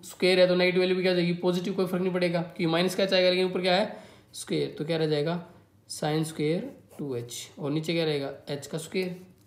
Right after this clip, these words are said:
चलिए अब इसको तोड़ते हैं, limit h tends to zero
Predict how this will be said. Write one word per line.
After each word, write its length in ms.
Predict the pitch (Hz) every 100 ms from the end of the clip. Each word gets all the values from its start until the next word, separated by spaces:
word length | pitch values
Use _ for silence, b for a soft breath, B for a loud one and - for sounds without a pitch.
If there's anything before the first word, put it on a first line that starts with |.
| _ _
चलिए 160 | - 147
अब 60 | 170
इसको 180 | -
तोड़ते 320 | 170 170 165 180
हैं, 220 | 170 - - _ _ _ b b b b b -
limit 260 | 135 151 156 -
h 180 | 151 147
tends 260 | - 156 156
to 140 | 170
zero 300 | 156 165 165